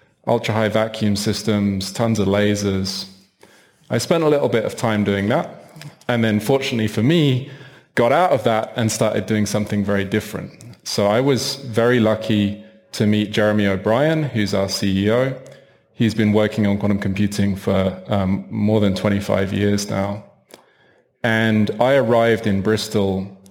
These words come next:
right when those guys had got started with a very exciting approach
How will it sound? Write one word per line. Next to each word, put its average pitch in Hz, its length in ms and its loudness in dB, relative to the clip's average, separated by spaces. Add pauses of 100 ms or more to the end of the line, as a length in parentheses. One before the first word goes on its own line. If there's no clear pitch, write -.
(560)
right 131 300 2
when 113 200 2
those 107 280 0
guys 104 420 0
had 101 120 -4
got 98 220 -6
started 117 760 -2 (380)
with 104 580 0
a 113 60 2
very 123 280 4
exciting 110 680 0
approach 101 760 -2